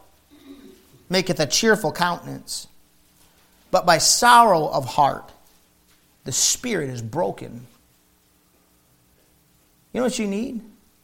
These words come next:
<laughs> You need a merry heart. You know, when your heart is sorrowful, your spirit, that's a spiritual thing,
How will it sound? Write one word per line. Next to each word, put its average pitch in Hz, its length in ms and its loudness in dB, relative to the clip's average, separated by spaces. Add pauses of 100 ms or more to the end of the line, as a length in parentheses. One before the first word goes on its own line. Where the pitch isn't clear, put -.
(640)
<laughs> - 100 -16 (560)
You 196 100 -6
need 262 160 -4
a 147 60 -8
merry 185 300 -4
heart. - 320 -4 (2000)
You 262 120 0
know, 320 140 8
when 214 180 2
your 196 140 2
heart 208 440 4
is 156 140 -6
sorrowful, 214 960 -2 (1080)
your 180 140 4
spirit, - 800 -2 (1080)
that's 180 200 2
a 170 80 -2
spiritual 226 760 0
thing, 135 360 -8